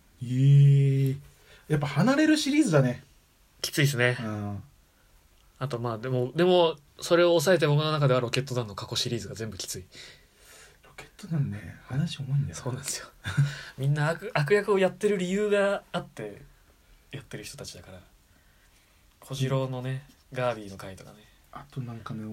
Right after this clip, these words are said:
Speaker 2: 覚えてるので言ったら、
Speaker 1: うん。
Speaker 2: あのー、
Speaker 1: うん。
Speaker 2: 鳳凰の話？
Speaker 1: あー、はいはいはいはい。
Speaker 2: 鳳凰じゃないか。あ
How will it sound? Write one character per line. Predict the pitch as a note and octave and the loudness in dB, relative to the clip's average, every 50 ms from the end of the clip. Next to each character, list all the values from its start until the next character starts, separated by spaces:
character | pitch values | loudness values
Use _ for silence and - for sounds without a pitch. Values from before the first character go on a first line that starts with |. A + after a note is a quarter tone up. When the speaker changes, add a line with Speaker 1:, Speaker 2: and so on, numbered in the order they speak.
| A2+ | -4
Speaker 2:
覚 | C3+ D#3+ F3+ | -4 -4 -4
え | |
て | F3+ - | -2 -2
る | C#3+ C3 | -2 -2
の | B2 A#2 | -2 -4
で | A2 A2 | -8 -10
言 | |
っ | G2+ | -12
た | - - A#2 | -10 -10 -10
ら、 | A2 A2 | -8 -8
Speaker 1:
う | A2 | -8
ん。 | G#2+ G#2+ G#2 G#2 G2 F#2+ F#2 _ _ _ _ _ _ - - - - | -10 -10 -12 -12 -14 -16 -18 _ _ _ _ _ _ -20 -20 -14 -12
Speaker 2:
あ | A2 | -10
の | G#2+ G#2+ | -10 -10
ー、 | G#2 G#2 G#2+ G#2+ G#2 G#2 G#2 G#2 G#2+ C#3+ - _ _ _ _ _ _ _ _ _ _ _ _ _ _ _ _ _ _ _ _ - - - | -10 -10 -10 -10 -10 -10 -10 -12 -12 -14 -16 _ _ _ _ _ _ _ _ _ _ _ _ _ _ _ _ _ _ _ _ -18 -12 -8
Speaker 1:
う | C3 | -6
ん。 | B2 D3 | -4 -2
Speaker 2:
鳳 | F3 G3+ G#3 A3 A3+ A#3 | 0 0 0 0 2 2
凰 | A3 E3+ | 2 2
の | C3+ | 0
話？ | C#3 C3+ A2+ A2 G#2+ G#2 - - - G2+ G2+ A2 C#3 - - - - | -2 -4 -6 -8 -8 -10 -12 -14 -12 -12 -10 -12 -12 -16 -12 -6 -2
Speaker 1:
あ | D#3 D3+ D3 C#3+ C#3+ C#3+ | 0 2 4 4 4 4
ー、 | D3 | 4
は | C#3 D3 | 4 4
い | |
は | - | 4
い | G#3 | 4
は | |
い | |
は | C4 | 4
い。 | |
Speaker 2:
鳳 | |
凰 | C4 | 2
じ | - D#3 | 2 2
ゃ | D3+ | 2
な | E3 | 0
い | E3 | 0
か。 | - B2 A2 G#2 - - - - - - - - - | 0 -2 -6 -6 -10 -16 -20 -20 -20 -20 -20 -14 -8
あ | B2 A#2 | -6 -4